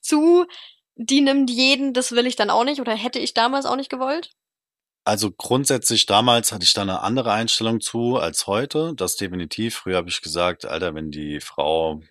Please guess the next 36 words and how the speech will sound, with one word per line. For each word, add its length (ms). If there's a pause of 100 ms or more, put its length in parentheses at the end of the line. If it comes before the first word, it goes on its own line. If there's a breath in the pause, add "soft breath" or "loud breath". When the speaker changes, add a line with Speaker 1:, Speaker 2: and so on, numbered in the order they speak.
Speaker 2:
keine 280
Ahnung, 400 (1000 loud breath)
ich, 220 (580)
ja, 280
wenn 100
die 60
Frau 260
zehn 440 (140)
Kerle 400
hatte, 360
natürlich 380
immer 200
dem 160
Alter 240
entsprechend, 560
dann 140
ist 180
mir 80
das 200
schon 280
too 180
much.“ 440 (440 loud breath)
Früher 320
hab 120
ich 120
auch 140
immer 240
explizit 580
danach 280
gefragt, 420
also 180
ich 80
wollt's 220
unbedingt 500
wissen 440
und 500